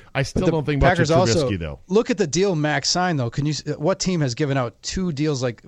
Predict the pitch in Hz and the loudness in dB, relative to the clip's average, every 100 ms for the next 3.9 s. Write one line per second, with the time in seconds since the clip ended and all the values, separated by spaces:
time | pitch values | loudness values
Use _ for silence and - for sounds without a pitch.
0 | 123 - 135 131 147 139 113 160 151 - | -14 -6 -4 -2 -2 -2 -2 -2 -2 -2
1 | 127 123 117 113 127 135 131 135 131 127 | -2 -2 -2 0 0 0 -2 0 -2 -2
2 | 139 131 113 113 113 - _ 117 104 113 | -2 -2 -4 -4 -6 -10 _ -10 -8 -6
3 | 117 120 117 110 120 110 107 131 | -4 -4 -4 -6 -4 -4 -2 -4